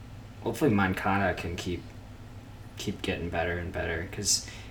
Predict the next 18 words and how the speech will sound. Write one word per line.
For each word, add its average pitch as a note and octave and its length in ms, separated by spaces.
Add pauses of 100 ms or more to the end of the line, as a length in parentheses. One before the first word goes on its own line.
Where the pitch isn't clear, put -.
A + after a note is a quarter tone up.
(200)
he - 160
said B2+ 240
he G#2 140
hasn't G2 260
been F#2 140
doing F#2+ 260
well, F2+ 340
and G2+ 140
he G2 60
hasn't G2+ 260
felt, F#2+ 240
like, - 160
the E2+ 80
same F2 340
since F#2 280
he F#2+ 80
had E2 160
covid. F2+ 480